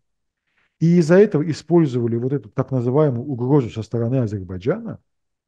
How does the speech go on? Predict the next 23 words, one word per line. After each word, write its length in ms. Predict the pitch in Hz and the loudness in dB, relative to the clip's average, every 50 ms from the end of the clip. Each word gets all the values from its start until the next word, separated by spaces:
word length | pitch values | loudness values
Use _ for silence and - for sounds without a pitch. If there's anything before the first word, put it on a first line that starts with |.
| _ _ _ _ _ - | _ _ _ _ _ -10
вот 100 | - - | -6 -4
Азербайджан 440 | 131 120 120 110 127 120 143 165 | -4 -2 -2 -4 -4 -2 -2 -4
выступает 480 | 156 139 - _ - - - 156 139 151 | -4 -6 -10 _ -8 -2 0 0 0 0
против 360 | - - 196 185 - - - | -2 -4 -4 -4 -6 -14 -18
этого. 240 | 95 85 _ - - _ _ _ _ _ _ _ _ _ _ _ _ _ _ _ _ | -18 -18 _ -20 -20 _ _ _ _ _ _ _ _ _ _ _ _ _ _ _ _
Что 180 | - - 170 | -4 -2 -2
мы 260 | 185 180 202 254 262 - - - - - _ - | -2 -2 -2 -4 -4 -6 -10 -20 -20 -20 _ -18
в 320 | 131 135 131 131 123 175 | -18 -12 -6 0 4 4
их, 200 | 226 208 - - 131 | 4 4 4 0 -4
значит, 260 | 135 139 139 - - | -2 -2 -2 0 -2
интерпретации 640 | 151 135 - 143 - 147 147 147 196 214 - 170 | -2 0 0 0 0 0 0 2 2 0 -2 -2
стали 260 | - - 180 180 165 | 0 2 4 4 4
пугалом, 720 | 139 - - - 156 131 107 127 131 139 175 208 226 226 _ _ _ _ _ _ _ _ _ _ _ _ _ _ _ _ _ _ _ _ _ _ _ _ _ | 2 0 0 0 2 2 4 2 2 2 2 -2 -4 -8 _ _ _ _ _ _ _ _ _ _ _ _ _ _ _ _ _ _ _ _ _ _ _ _ _
которое, 580 | - 151 147 151 202 190 175 160 151 135 135 - - _ _ _ | 0 0 2 4 4 6 6 6 6 4 2 -4 -18 _ _ _
значит, 320 | - 143 139 - 147 143 - | -8 -8 -6 -8 -10 -8 -4
пугает 480 | - 165 143 175 170 156 135 117 - | -2 2 4 6 6 6 4 2 0
Армению, 480 | 135 127 120 120 120 123 120 123 160 226 | -2 -2 -2 -2 -4 -4 -4 -4 -4 -4
и 100 | 247 240 | -4 -4
мы 120 | 247 285 | -4 -2
должны 240 | 226 226 202 190 220 | 0 0 0 -2 -2
её 180 | 220 214 202 175 | -4 -4 -4 -2
защитить. 600 | 151 147 - - - - - 87 82 _ _ _ _ _ _ _ _ _ _ _ | -4 -4 -6 -8 -12 -20 -20 -20 -20 _ _ _ _ _ _ _ _ _ _ _
Вот 160 | - 185 233 | -6 -6 -6